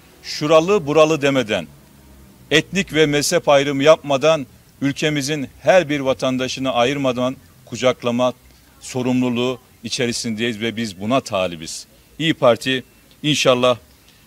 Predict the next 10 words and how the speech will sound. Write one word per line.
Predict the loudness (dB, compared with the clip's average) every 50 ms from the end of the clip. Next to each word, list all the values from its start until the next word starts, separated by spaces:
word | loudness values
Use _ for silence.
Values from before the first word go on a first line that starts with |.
| _
birbirini | -20 -20 -18 -10 -4 -2 -2 -2 0 -2 -2 -2 -2 -4
ötekileştirmek | -4 -6 -6 -8 -8 -6 -4 -4 -4 -4 -6 -6 -6 -4 -4 -4 -4 -6
isteyen | -8 -8 -4 -2 0 0 0 -2 -4 -10 _ _ _ _ _ _ _ _ _ _ _ _ -12 -6
bu | -6 -4 -4
düşmanlaştırma | -4 -4 -4 -4 -2 -2 0 0 0 0 -2 -4 -2 -2 -2
politikasına, | -2 -2 -4 -6 -6 -6 -8 -6 -4 -4 -2 -2 -4 -2 -2 -2 -2 -4 -8 _ _ _ _ _ -4
bu | -4 -4
prangaya | -4 0 2 2 2 4 4 4 4 4 2
karşı | 2 0 0 0 0 -4 -6
durup | -4 -4 -4 -4